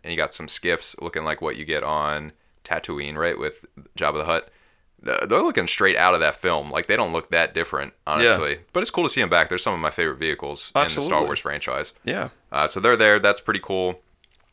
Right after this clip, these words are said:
Speaker 1: And then you have a very close-up scene after that with the medal. There's a, a meda-, a medallion medal.
Speaker 2: Right.
Speaker 1: And I,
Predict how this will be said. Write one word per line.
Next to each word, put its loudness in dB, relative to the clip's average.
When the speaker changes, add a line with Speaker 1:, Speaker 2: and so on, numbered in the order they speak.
Speaker 1:
And -2
then 2
you -2
have 4
a -2
very 4
close-up -2
scene -4
after 0
that 2
with -4
the -6
medal. -2
There's -8
a, -8
a -6
meda-, -6
a -4
medallion -2
medal. -2
Speaker 2:
Right. 0
Speaker 1:
And -2
I, 4